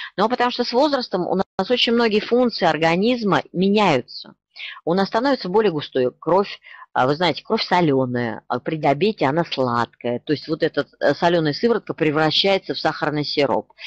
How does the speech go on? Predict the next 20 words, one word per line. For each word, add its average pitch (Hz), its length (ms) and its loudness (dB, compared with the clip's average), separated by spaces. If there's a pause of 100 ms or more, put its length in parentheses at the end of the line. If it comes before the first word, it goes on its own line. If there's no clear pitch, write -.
(240)
Уже 240 520 4
непроходимость 160 840 0
и 147 80 2
вязкость, 147 580 0 (240)
нарушение 170 540 0
кровообращения. 151 1080 0 (360)
А 143 200 4
далее, 180 380 4
например, 165 460 0
если 185 380 0
у 165 120 4
нас 175 300 0
ещё 147 220 -4
склерозирование 160 720 0
сосудов, 139 640 -2 (320)
если 196 460 0
у 202 120 4
нас 208 300 2
холестериновые 196 720 2
бляшки, 139 720 2